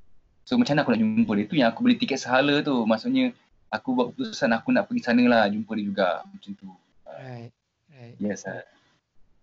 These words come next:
Speaker 2: Good. Aku ada kawan
Speaker 1: Ya.
Speaker 2: yang macam tu seorang.
Speaker 1: Ya ke? Siapa?
Speaker 2: Ah. Uh, kawan, kawan, kawan baik aku lah. Kawan baik
Speaker 1: Baik
Speaker 2: aku.
Speaker 1: kau lah.
Speaker 2: Kawan baik aku.
Speaker 1: Ah.
Speaker 2: So, girlfriend dia pun pergi study,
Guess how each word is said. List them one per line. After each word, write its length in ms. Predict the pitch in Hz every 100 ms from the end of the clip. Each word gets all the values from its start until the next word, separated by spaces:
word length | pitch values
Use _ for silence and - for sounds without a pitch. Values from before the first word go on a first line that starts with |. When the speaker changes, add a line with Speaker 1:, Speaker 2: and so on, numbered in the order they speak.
| _
Speaker 2:
Good. 220 | 160 180 _ - - _ _ _ _ _ _ _
Aku 240 | 139 - 214
ada 80 | 185
kawan 320 | 127 160 190
Speaker 1:
Ya. 40 | 175
Speaker 2:
yang 60 |
macam 160 | 165 175
tu 160 | 170 175
seorang. 320 | 185 135 117 - _ _ _ _ _ _
Speaker 1:
Ya 80 | 160
ke? 180 | 131 95 - _ _
Siapa? 320 | - 131 117 156
Speaker 2:
Ah. 240 | 160 107 - _ _ - _ _ _
Uh, 1120 | - 123 127 127 123 123 123 123 123 123 120 117 _ _ _ _
kawan, 400 | - 127 127 127 127
kawan, 380 | 123 123 123
kawan 240 | 135 123 123
baik 260 | 127 131
aku 300 | 151 123 117
lah. 160 | 110 113 - _
Kawan 320 | - 113 113 113
baik 120 | 110
Speaker 1:
Baik 80 | 107
Speaker 2:
aku. 60 |
Speaker 1:
kau 80 | 113
lah. 100 | 120 98 95 - - _ _ _
Speaker 2:
Kawan 120 | 110
baik 120 | 113 113
aku. 120 | 95
Speaker 1:
Ah. 120 | 113
Speaker 2:
So, 120 | 107 147 139 131 127 117 _ _ _
girlfriend 400 | 139 120 135 131
dia 120 | 139
pun 200 | 147 151
pergi 320 | 135 127 123 120
study, 380 | - 123 123